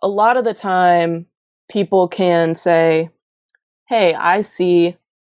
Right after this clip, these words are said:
you're a female under forty, I'm a female under forty," and we know that that is a connection point. We provide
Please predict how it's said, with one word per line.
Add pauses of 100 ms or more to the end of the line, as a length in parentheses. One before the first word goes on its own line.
(180)
you're
a
female
under
forty,
I'm
a
female
under
forty," (460)
and
we
know
that
that
is
a
connection
point. (640)
We
provide